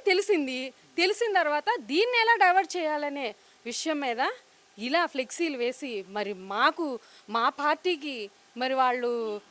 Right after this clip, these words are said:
ఎలాంటి దాడులు చేస్తున్నారో మీరంతా చూస్తున్నారు. మా పార్టీ నాయకుల మీద వా-, కానీ కార్యకర్తల మీద కానీ. ఒకటి గుర్తుపెట్టుకోండి, మీది రెడ్ బుక్ ఏమో, మాది డిజిటల్ బుక్. మీకు పేజీలు అయిపోతాయి,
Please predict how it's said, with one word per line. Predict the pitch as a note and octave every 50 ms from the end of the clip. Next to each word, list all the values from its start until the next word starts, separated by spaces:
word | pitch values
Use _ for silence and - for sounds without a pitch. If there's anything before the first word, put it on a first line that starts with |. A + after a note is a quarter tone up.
| - -
ఎలాంటి | G#3+ A3+ A#3+ C#4 C#4+ D4 C#4+ -
దాడులు | C#4+ F#3 - A3+ A#3+ C4 C#4 E4 F4+ E4 D#4
చేస్తున్నారో | D#4+ D#4 - - D#4 D4+ D4+
మీరంతా | C#4+ C4+ C4 A#3+ A#3 A3 A3+ - C4+
చూస్తున్నారు. | C4 G#3+ A3+ A3+ G#3+ - B3 A#3 A3 G3+
మా | G#3 G#3
పార్టీ | - - G3+ G#3 - - A#3 A#3 A#3+ A#3 G#3+ - - - -
నాయకుల | G#3+ A3 A3+ A#3 B3+ A3+ C#4 C#4
మీద | C4+ B3+ B3 G#3+
వా-, | G#3 G#3+ G#3+ G#3 G3+ - -
కానీ | A3+ G#3 A3 A#3+
కార్యకర్తల | B3 B3 A#3+ A3+ A#3 A#3+ - A#3 - - A#3+
మీద | A3 G#3+ G#3 G3
కానీ. | G3 F#3+ - F#3 F3 F3 F#3 G3 - _ - - - - - _ A#3
ఒకటి | C4 C4+ D#4 D#4
గుర్తుపెట్టుకోండి, | A3+ G#3+ B3+ D4+ - - G4 F#4 G#4+ - - E4+ F#4+ F4 E4 D4+ D4 E4 G4 A#4+ B4 - - _ _ _ _ _ - - _ _ -
మీది | A#3 C4 D4+ E4+ F#4 F4+ F#4+ F4
రెడ్ | A#3 G3+ A3 A#3 A3 G#3
బుక్ | A3 C#4 F4+ - - -
ఏమో, | F4+ E4+ D4+ C4 G#3 E3 - - _ _ _ _ _ _ _ - - - _ -
మాది | G#3+ A#3+ C4 B3+ A#3 B3+
డిజిటల్ | F#3+ G3 A3+ G#3 B3+ A#3+ - D#4+ D#4 C#4
బుక్. | A#3+ A3+ G#3 - - - - _ - - - - - - - - - - - _ _ _ _ -
మీకు | C#4 E4 D4
పేజీలు | - D#4 D4 D4 D4+ D#4+ F#4+ F#4
అయిపోతాయి, | D#4+ D#4+ C4+ - F4 E4 - A3+ F#3+ E3